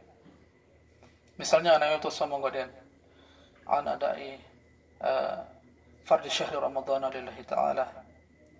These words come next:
Jadi saya berniat puasa besok, puasa, menunaikan puasa bulan suci Ramadan lillahi ta'ala. Jadi lengkapnya di sini disebutkan nawaitu sama godin an adai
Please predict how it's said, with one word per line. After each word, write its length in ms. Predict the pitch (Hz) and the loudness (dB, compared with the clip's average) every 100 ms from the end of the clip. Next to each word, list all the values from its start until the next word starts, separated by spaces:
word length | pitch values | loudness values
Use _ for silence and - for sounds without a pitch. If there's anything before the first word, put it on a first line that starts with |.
| - | -20
Jadi 160 | 143 139 | -12 -8
saya 560 | - 135 131 127 - 127 | -2 2 4 4 2 -4
berniat 480 | 135 135 131 127 - | -4 -2 -2 -2 -2
puasa 320 | 127 117 135 | -4 -2 -4
besok, 560 | 113 117 - 143 160 - - - - - - - - - | -6 -8 -8 -6 -6 -8 -20 -20 -20 -20 -20 -20 -12 -4
puasa, 640 | 127 - 127 127 123 - - - - - - - | -4 -2 2 2 2 0 -6 -16 -20 -20 -20 -12
menunaikan 400 | 143 139 135 135 | -6 -4 -2 -2
puasa 640 | 143 139 - 131 131 - - - | -2 -4 0 2 4 2 -2 -2
bulan 160 | 131 | -2
suci 240 | - - 135 | -2 -6 -4
Ramadan 480 | 127 123 139 175 - - - - - - - - | -2 0 2 0 -2 -18 -20 -20 -20 -20 -20 -18
lillahi 560 | - 143 131 131 127 - - | -12 -6 0 0 0 -8 -8
ta'ala. 400 | 127 135 131 123 - - - - - - | 0 2 0 -4 -10 -20 -20 -20 -20 -12
Jadi 240 | 151 165 160 | -8 -4 -2
lengkapnya 640 | 156 151 143 151 170 170 | 0 4 2 2 2 2
di 80 | 147 | 0
sini 240 | - 156 | -10 -10
disebutkan 480 | 160 147 143 160 156 | -10 -8 -6 0 2
nawaitu 320 | 151 156 151 | 2 0 -2
sama 320 | 147 160 151 | -6 -4 -4
godin 240 | 143 143 - | -2 -4 -2
an 240 | 151 156 | -2 0
adai 400 | 147 151 151 156 | 0 2 0 -2